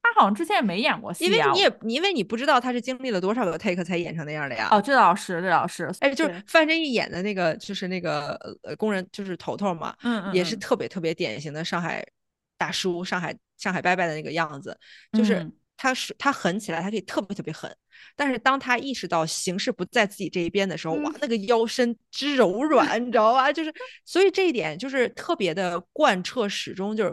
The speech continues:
Speaker 2: 为什么在上海好像女性地位相对高一些，就是因为在家，就是上海女性的地位不是靠男，不是靠自己的丈夫给的，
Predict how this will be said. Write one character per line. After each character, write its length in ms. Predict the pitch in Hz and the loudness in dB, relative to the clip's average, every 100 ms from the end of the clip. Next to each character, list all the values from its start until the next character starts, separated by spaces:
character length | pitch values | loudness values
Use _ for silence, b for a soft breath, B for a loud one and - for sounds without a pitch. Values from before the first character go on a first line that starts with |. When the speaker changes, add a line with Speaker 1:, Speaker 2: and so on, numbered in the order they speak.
| 208 | 0
Speaker 2:
为 160 | 330 | 0
什 160 | 302 170 | 0 -4
么 200 | 151 139 | -6 -6
在 200 | - 202 | -2 0
上 320 | 196 262 196 | 0 0 0
海 320 | 190 - - - B B B _ | -2 -6 -6 -10 B B B _
好 160 | 180 | -4
像 280 | 180 254 214 - | 0 0 0 -4
女 160 | 170 | -6
性 260 | 165 247 220 | -4 -4 -2
地 160 | 226 | -2
位 160 | 190 147 | -2 -2
相 280 | 165 220 214 | -2 -4 -2
对 120 | 208 | -2
高 300 | - 180 180 | 0 0 0
一 60 | 156 | -2
些， 280 | - - - B B - | -8 -12 -14 B B -6
就 140 | 311 | -2
是 80 | 302 | -2
因 100 | 294 | -2
为 140 | 302 - b _ _ | -4 -6 b _ _
在 200 | 294 226 | 0 0
家， 500 | - 240 240 233 - | 0 2 2 2 -2
就 100 | 226 | -8
是 240 | 220 214 - | -6 -8 -10
上 300 | - - 311 | -10 -2 0
海 180 | 247 208 | 0 -2
女 140 | 214 156 | -2 -4
性 180 | 226 | -4
的 100 | 202 | -4
地 200 | 185 202 | -4 -4
位 160 | 160 120 | -4 -6
不 120 | - 196 | -8 -6
是 160 | 254 | -6
靠 360 | 240 269 202 165 | -4 0 0 0
男， 280 | 170 151 123 - _ | -4 -2 -4 -8 _
不 80 | 202 | -8
是 120 | 269 | -8
靠 200 | - 240 | -2 -2
自 80 | 208 | -2
己 100 | 202 | -8
的 140 | 143 | -8
丈 280 | - 294 202 | -2 0 0
夫 140 | - | -6
给 180 | 165 - - | -10 -12 -10
的， 180 | 92 | -14